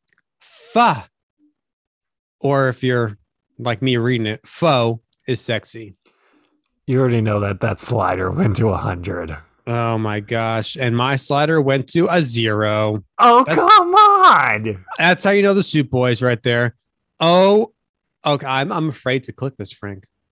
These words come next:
Speaker 1: I don't know if I, if I wanna reveal my love language to, uh,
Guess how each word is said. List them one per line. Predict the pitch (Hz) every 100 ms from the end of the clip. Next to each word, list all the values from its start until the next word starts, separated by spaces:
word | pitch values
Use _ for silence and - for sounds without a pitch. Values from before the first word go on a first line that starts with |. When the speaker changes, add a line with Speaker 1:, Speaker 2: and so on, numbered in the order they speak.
| _ _ _ _ _ _ _ _ _ _ -
Speaker 1:
I | 151
don't | 202
know | 165 147
if | 151 127
I, |
if | 120 _
I | 139
wanna | 139 135
reveal | 120 117 110 135 147 110
my | 110
love | 107 131 139
language | 107 104 101 101 - -
to, | 110 107
uh, | 104 104